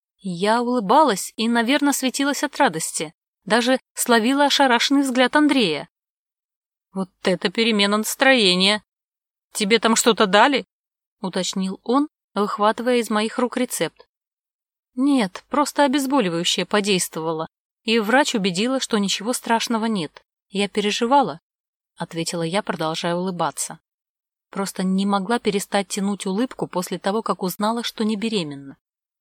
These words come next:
«Я уж думал, ты при смерти,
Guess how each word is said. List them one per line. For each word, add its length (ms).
«Я 420
уж 160
думал, 300
ты 160
при 220
смерти, 600